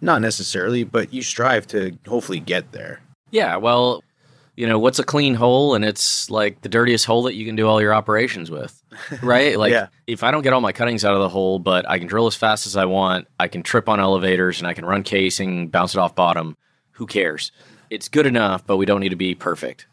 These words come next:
Speaker 1: Yeah, that's a very good point. What, what did you say? That, that was a cool term. I never heard that or saying. You said the cleanest hole is the dirtiest hole you can do your operations in?
Speaker 2: Yeah.
Speaker 1: Yeah. No, <laughs> that's a good one. Maybe the name of the episode. Who knows? But anyway, all the questions I had. Matt, anything else? Any thoughts? Closing last words?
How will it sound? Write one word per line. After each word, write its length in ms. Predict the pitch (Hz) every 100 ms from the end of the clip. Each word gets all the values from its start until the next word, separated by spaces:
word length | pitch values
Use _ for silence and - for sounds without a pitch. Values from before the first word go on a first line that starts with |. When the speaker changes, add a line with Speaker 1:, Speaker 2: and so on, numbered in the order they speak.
| _
Speaker 1:
Yeah, 200 | - 113 101
that's 180 | 104 -
a 60 | 98
very 240 | 110 104
good 160 | 98 -
point. 300 | - 101 107
What, 240 | 139 117
what 160 | 127 139
did 120 | 147
you 60 |
say? 200 | 151 156
That, 280 | 156 113 -
that 80 | 120
was 320 | 117 113 87
a 20 | -
cool 200 | 127 110
term. 300 | - 107 90
I 40 |
never 240 | 98 95
heard 140 | 101 95
that 100 | -
or 80 | 104
saying. 320 | - 107 92
You 100 | 90
said 180 | - 98
the 140 | 98 -
cleanest 360 | - 123 113 101
hole 240 | 104 104
is 100 | 107
the 100 | 92
dirtiest 360 | 85 95 98 92
hole 120 | 104
you 120 | 95
can 80 | 98
do 80 | 90
your 160 | 90 90
operations 460 | 92 90 95 117
in? 40 | 117
Speaker 2:
Yeah. 220 | 104 90 - _
Speaker 1:
Yeah. 260 | - 107 82 -
No, 200 | 135 117 120
<laughs> 60 | -
that's 320 | 165 165 -
a 60 |
good 180 | 143 151
one. 160 | 131 113 - _ - _ _
Maybe 220 | - 110 120
the 240 | 120 117
name 240 | 117 123
of 80 | 127
the 240 | 123 123 117
episode. 340 | 98 - 78
Who 120 | 107
knows? 260 | 107 - -
But 340 | - 104 -
anyway, 240 | 214 147 -
all 220 | - 160 180
the 80 |
questions 320 | 143 151 139 127
I 80 |
had. 160 | 139 127
Matt, 220 | 110 131
anything 260 | 143 160 139
else? 240 | 151 160
Any 120 | 139
thoughts? 440 | 135 127 147 151 -
Closing 280 | 135 131 131
last 160 | 139
words? 280 | 131 151 160